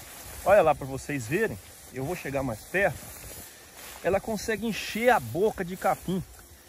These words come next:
E significa que ela tá bocando ali quinze, vinte folhas de uma vez. Olha, eu vou chamar no zoom pra você. Olha lá pra vocês verem, ó.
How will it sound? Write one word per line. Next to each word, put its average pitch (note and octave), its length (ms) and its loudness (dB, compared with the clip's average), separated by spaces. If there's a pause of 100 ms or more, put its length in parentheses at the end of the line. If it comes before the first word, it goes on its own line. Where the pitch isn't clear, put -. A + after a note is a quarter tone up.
(140)
E F3 80 -2
significa A3+ 500 -2
que A3 120 -4
ela G#3+ 80 2
tá A3 100 6
bocando G3 480 4
ali F3+ 100 0
quinze, G3+ 460 2
vinte F#3+ 260 0
folhas F#3+ 320 2
de C3+ 80 0
uma B3 120 2
vez. E3 360 2 (540)
Olha, F3+ 220 6
eu - 20 4
vou F#3+ 100 0
chamar F#3 300 2
no D#3 100 4
zoom C#3+ 200 2
pra F3 100 4
você. C#3+ 240 0
Olha D#3 120 10
lá A#2+ 100 12
pra - 140 -16
vocês G#2+ 320 -6
verem, A#2 140 2
ó. D#3+ 80 4